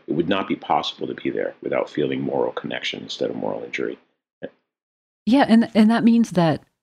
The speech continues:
Speaker 2: the patients, the clinicians, and the administrators all felt equally empowered, which is
Speaker 1: Yeah.
Speaker 2: really where we wanna be.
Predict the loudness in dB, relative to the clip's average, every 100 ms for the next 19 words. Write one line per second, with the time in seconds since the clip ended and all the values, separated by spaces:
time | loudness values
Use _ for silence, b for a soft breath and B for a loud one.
0 | _ _ -2 2 2 4 2 2 0 -4
1 | 2 4 4 4 4 4 2 -8 _ _
2 | _ 2 6 6 6 2 -4 _ _ _
3 | _ _ _ 2 6 6 4 4 2 4
4 | 2 2 2 2 2 0 2 0 4 4
5 | 4 2 0 -2 -4 -8 -20 _ _ _
6 | _ _ _ _ _ _ _ _ -4 2
7 | 4 4 2 -2 -6 -2 4 6 6 4
8 | 4 4 4 4 2 2 0 -4